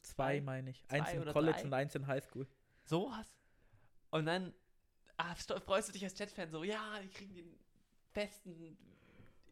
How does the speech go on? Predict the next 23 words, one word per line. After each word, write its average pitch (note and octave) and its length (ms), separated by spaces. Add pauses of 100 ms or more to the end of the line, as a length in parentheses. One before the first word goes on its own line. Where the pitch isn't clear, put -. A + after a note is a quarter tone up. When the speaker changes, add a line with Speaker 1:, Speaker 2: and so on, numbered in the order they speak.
Speaker 1:
Und D#3+ 180
Speaker 2:
Andrew - 60
Speaker 1:
dann, D#3+ 200
Speaker 2:
Luck. A#3 180 (100)
Speaker 1:
und - 20
Speaker 2:
Und E3+ 160
Speaker 1:
dann C#3+ 80
Speaker 2:
dann, F3 140
Speaker 1:
kommt E3+ 200
Speaker 2:
oh. - 40
Speaker 1:
plötzlich - 400
Adam D#3 280
Gase D#3 280
von D#3 200
der D3 120
Seite D3+ 420
reingeschlittert. D3 840 (240)
Speaker 2:
<laughs> - 460
Speaker 1:
Wait, F3 440
guys, C3+ 320 (320)
<laughs> - 300
I'm E3 360
here. C#3+ 300